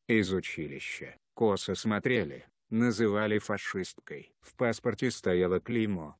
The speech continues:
«Спецпереселенка». Мария, измученная непрекращающимися гонениями, однажды, уже в Норильске,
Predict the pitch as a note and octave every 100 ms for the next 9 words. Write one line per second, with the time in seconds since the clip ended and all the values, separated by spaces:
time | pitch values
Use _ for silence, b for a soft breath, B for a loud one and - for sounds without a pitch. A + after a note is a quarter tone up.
0 | _ - - A2+ - - G#2+ G#2 A2+ A2+
1 | G#2+ - - _ A2 A#2 B2 F2+ - _
2 | _ A#2+ A2 F2+ G2+ G2 - G2+ G2+ G2+
3 | F#2+ A#2 A#2 A#2+ G#2+ A2+ G#2+ G#2+ - F2
4 | D#2+ - A2 G2+ F#2+ E2 D#2+ D#2+ D#2 D2+
5 | _ - C3 A#2+ C3 G2 D2+ D2 - _
6 | _ C3+ B2 C3+ C#3 C3 B2 B2 G2 -
7 | A2+ A2+